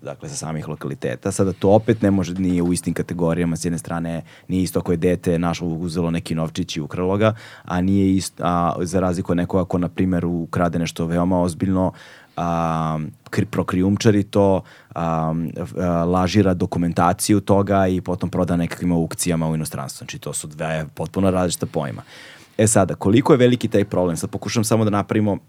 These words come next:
o, da opišemo krug, jel te, oko tog problema i da ustanovimo osnovne parametre i koordinate sistema unutar kojeg, koji, koji će pomoći slušaocima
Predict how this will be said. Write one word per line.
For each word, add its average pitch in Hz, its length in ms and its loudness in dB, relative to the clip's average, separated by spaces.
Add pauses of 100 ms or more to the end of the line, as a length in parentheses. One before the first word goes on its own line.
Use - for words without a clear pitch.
(420)
o, 95 220 4
da 98 120 4
opišemo 101 560 2
krug, 127 480 6
jel 87 160 0
te, 85 140 -2
oko 87 140 -6
tog 95 180 2
problema 90 460 0
i 113 40 2
da 107 80 2
ustanovimo 101 640 2 (400)
osnovne 107 540 6
parametre 90 560 -2
i 85 40 -2
koordinate 95 460 0
sistema 110 480 2
unutar 101 240 0
kojeg, 98 420 2
koji, 95 280 0
koji 95 220 -2
će 87 100 -4
pomoći 98 360 -2
slušaocima 90 720 0